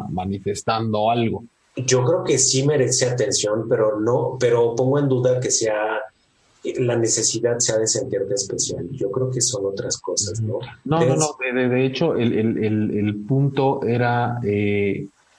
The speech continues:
Speaker 1: ese gruñido que, mm, trata de, de hacer sentir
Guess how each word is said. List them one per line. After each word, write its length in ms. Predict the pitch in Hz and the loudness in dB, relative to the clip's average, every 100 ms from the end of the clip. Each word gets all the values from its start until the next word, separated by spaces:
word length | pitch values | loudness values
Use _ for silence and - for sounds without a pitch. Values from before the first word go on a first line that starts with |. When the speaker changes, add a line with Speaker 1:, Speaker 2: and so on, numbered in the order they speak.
| _ _ - | _ _ -2
Speaker 1:
ese 320 | 143 139 165 | 0 2 2
gruñido 1000 | 147 135 120 120 120 147 156 143 131 127 | 2 2 2 2 2 2 0 0 -2 -2
que, 400 | 120 107 - 101 | -2 0 0 -4
mm, 440 | - 113 117 - 127 | -2 0 0 -4 -2
trata 380 | 127 131 151 143 | 0 0 0 0
de, 520 | 123 110 98 - - - _ _ _ _ _ _ | 0 0 -2 -4 -10 -18 _ _ _ _ _ _
de 260 | - 107 117 | -4 0 2
hacer 440 | 120 117 147 156 | 2 0 2 2
sentir 760 | 156 151 127 117 120 143 156 | 2 0 0 0 2 4 4